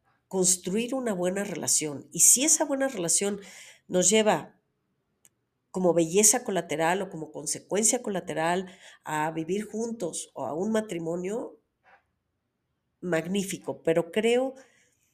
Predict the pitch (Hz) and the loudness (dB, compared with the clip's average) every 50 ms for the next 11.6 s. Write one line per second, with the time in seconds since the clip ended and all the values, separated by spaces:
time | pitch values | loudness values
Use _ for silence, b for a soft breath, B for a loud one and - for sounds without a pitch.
0 | _ _ _ _ _ _ - _ _ _ _ - 185 180 185 170 160 170 180 196 | _ _ _ _ _ _ -20 _ _ _ _ -8 -8 -6 -2 0 0 0 2 2
1 | 208 220 214 214 208 202 202 196 190 180 170 175 - 160 147 - - 156 147 147 | 2 2 2 0 -4 -2 -2 -2 -2 -2 0 0 0 -2 -4 -6 -8 -10 -8 -6
2 | - 160 160 - - 156 - 135 135 143 147 156 170 185 180 170 175 170 160 160 | -4 -4 -2 -2 -4 -6 -4 -6 -6 -6 -2 -2 -2 -2 -2 0 0 0 0 0
3 | 165 - - - 147 151 - - 147 - - 120 113 120 113 - 143 143 156 151 | 0 0 0 0 0 0 -2 -6 -8 -8 -8 -8 -8 -8 -4 -2 -2 -2 -2 -2
4 | - - - - - - - - - _ _ _ _ _ _ _ B B B B | -4 -4 -4 -4 -4 -6 -10 -12 -18 _ _ _ _ _ _ _ B B B B
5 | B B B _ _ _ _ _ _ _ _ _ _ _ _ _ _ _ _ _ | B B B _ _ _ _ _ _ _ _ _ _ _ _ _ _ _ _ _
6 | - - - 175 165 165 170 160 151 147 147 151 - - 139 135 135 - 156 135 | 0 2 2 2 2 0 -2 0 0 0 -2 -2 -6 -4 -2 2 2 2 2 2
7 | 135 139 135 131 127 127 127 123 - - - 139 147 147 151 160 170 156 143 143 | -2 -4 -4 -6 -6 -6 -8 -8 -8 -10 -10 -10 -8 -8 -6 0 8 10 10 10
8 | 156 156 - - 143 143 - 156 151 151 147 143 135 - - 147 151 151 - - | 10 2 0 0 -2 -2 -2 -2 -2 -2 -4 -4 -6 -4 -4 -4 -4 -4 -4 -4
9 | 143 139 143 143 147 - - 156 151 170 170 170 165 - 160 160 160 143 - - | -4 -4 -4 -4 -4 -6 -6 -4 -2 -2 -2 -2 -2 -2 -4 -2 -2 -2 -2 0
10 | 156 139 156 180 170 151 - - - 147 156 160 160 170 156 - 143 135 - - | 0 0 0 0 -4 -4 -6 -8 -6 -6 -6 -4 -6 -6 -8 -8 -10 -10 -6 -4
11 | 151 156 175 175 175 185 180 185 175 170 175 | -4 -2 -2 -2 -2 -2 0 -2 -2 -4 -4